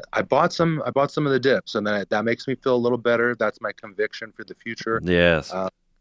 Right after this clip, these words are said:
Speaker 1: long-term, a long-term holder. So I did what my plan is. So then now I'm not gonna look at it. I'm gonna, you know, buy some <laughs> N F Ts to make myself feel better.
Speaker 2: I
Speaker 1: And
Speaker 2: love
Speaker 1: then
Speaker 2: it.
Speaker 1: I'm, I'm gonna chill.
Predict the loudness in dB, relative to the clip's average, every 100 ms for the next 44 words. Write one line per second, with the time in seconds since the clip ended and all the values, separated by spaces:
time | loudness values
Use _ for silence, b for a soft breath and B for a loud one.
0 | _ -10 -6 -4 -4 -8 _ -6 -4 -2
1 | -4 -6 -8 -6 -6 -4 -2 0 -2 -2
2 | 0 0 -2 b b _ -8 -6 0 0
3 | -2 -2 -2 0 -2 -2 -2 -6 -12 -4
4 | -2 0 0 0 0 2 2 2 0 0
5 | 0 2 2 2 -2 -6 -4 -4 -4 -10
6 | _ _ _ -4 -4 0 0 0 0 2
7 | 2 0 -4 -2 0 2 0 -2 -2 -2
8 | -2 -2 -2 -2 0 2 2 2 -2 _
9 | _ _ _ 0 4 4 2 -2 -4 -8
10 | -12 _ _ _ _ _ -8 -6 -4 0
11 | -2 -2